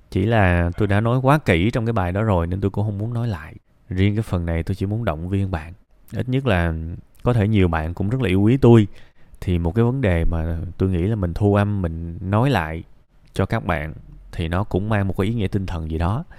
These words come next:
Thì đó là tất cả những cái động cơ khi mà tôi thu âm cái phần này thôi ha. Chứ cũng lời khuyên này nọ thì chắc cũng không có nhiều. Chỉ là chia sẻ, lắng nghe về mặt tinh thần thôi.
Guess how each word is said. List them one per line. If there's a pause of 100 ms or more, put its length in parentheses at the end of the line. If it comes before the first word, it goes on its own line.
(340)
Thì
đó
là
tất
cả
những
cái
động
cơ
khi
mà
tôi (520)
thu
âm
cái
phần
này
thôi
ha.
Chứ
cũng (200)
lời (440)
khuyên
này
nọ
thì
chắc
cũng
không
có
nhiều. (360)
Chỉ
là
chia
sẻ,
lắng
nghe (460)
về
mặt
tinh
thần
thôi.